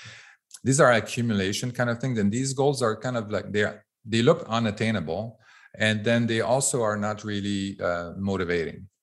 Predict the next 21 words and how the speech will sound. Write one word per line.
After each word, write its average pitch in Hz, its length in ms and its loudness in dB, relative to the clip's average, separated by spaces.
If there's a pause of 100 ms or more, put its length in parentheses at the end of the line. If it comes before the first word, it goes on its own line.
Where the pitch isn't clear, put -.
(160)
Um, 90 400 -2
so 98 300 0
my 98 320 0
recommendation 104 680 -2
is 92 160 -6
to 90 120 -4
have 92 320 -2 (300)
a - 80 -4
cash 107 440 0
flow, 101 300 0
a - 80 -2
monthly 98 500 -2
cash 95 420 0
flow 95 160 -4
target, 110 680 -2
and 95 160 -4
then 95 100 -2
you 95 140 -4
work 95 240 -4
towards 85 340 -8
that - 160 -12